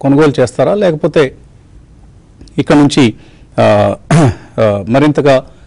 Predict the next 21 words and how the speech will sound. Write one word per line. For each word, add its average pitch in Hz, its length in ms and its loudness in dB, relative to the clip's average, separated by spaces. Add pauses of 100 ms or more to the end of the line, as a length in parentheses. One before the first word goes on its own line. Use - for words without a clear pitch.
(220)
అమ్మకాలు 123 400 0 (180)
కొనసాగుతాయనేది 113 840 -4 (340)
చూడాలి. 175 320 2 (140)
ఇవాల్టి 139 520 0 (100)
ట్రేడింగ్ 131 260 2
ట్రెండ్ 127 240 -2
కొంత 117 260 -8
కీలకం 120 440 -6
కాబోతోంది 104 540 -6
ఈ 120 180 -8
నేపథ్యంలో. 104 500 -8 (460)
So, 185 60 -4
షార్ట్ 170 260 -2
టర్మ్‌లో 202 360 0 (220)
కాషియస్‌గా 151 400 -4
ఉండాలి, 147 380 -2
ఎందుకంటే 131 500 -8 (360)
ఒక 131 80 -12
హ్యూజ్ 156 360 -2
అప్ 123 160 -6
రన్ 151 160 -4